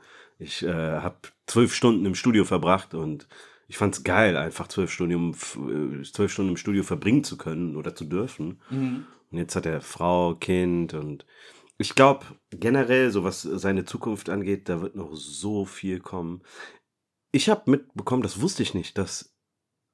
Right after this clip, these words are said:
Speaker 1: der als Surprise Guest auf manchen Kendrick Lamar Konzerten war.
Speaker 2: Boah, würde mich nicht wundern,
Speaker 1: Alter,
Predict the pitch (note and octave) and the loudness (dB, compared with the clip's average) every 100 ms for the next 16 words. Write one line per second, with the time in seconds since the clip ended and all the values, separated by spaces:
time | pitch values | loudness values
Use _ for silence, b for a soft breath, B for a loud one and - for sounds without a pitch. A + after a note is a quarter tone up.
0 | - F2+ G#2 G2 F#2 F2+ E2+ - - F#2+ | -14 -2 0 2 2 0 0 -4 -8 -10
1 | F#2 - - G#2 G#2 - - A2 B2 - | -10 -10 -8 -6 -8 -6 2 2 4 2
2 | A2+ - F#2+ - G2+ G2+ F#2+ G2+ F#2 F2+ | 0 0 -6 -4 0 0 2 0 0 -2
3 | F#2+ F2+ F2 E2+ G2+ A2 A2 - - - | -2 -2 0 0 0 -2 -6 -12 -14 -10
4 | E2+ E2 D2 - D2 E2+ G#2+ _ _ _ | -8 -8 -8 -10 -10 -10 -14 _ _ _
5 | _ _ _ _ _ _ _ _ B B | _ _ _ _ _ _ _ _ B B
6 | B B - - C3 B2+ G#2 B2 B2 B2 | B B -20 -14 -12 -10 -4 0 2 2
7 | A2+ - A2 B2+ F#2+ F#2 - | 0 -4 0 0 0 -2 -2